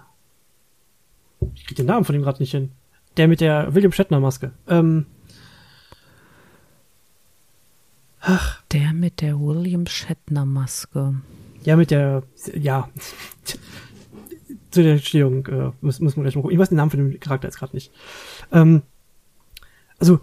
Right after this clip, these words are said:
Speaker 1: diese Charaktere, also jetzt Freddy und Jason und so, ähm, wurden vor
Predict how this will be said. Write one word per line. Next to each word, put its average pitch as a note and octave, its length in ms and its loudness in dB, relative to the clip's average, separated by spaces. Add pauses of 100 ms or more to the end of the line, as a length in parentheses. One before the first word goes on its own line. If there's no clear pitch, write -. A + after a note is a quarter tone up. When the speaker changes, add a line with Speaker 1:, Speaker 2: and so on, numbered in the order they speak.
Speaker 1:
diese F#3+ 160 0
Charaktere, F3 760 4
also C#3+ 140 2
jetzt - 180 -2
Freddy D3 440 0
und C3+ 200 -4
Jason D#3+ 340 2
und D3 100 -2
so, D3+ 260 -2 (1040)
ähm, D3 420 6 (460)
wurden G3 500 8 (420)
vor - 300 -8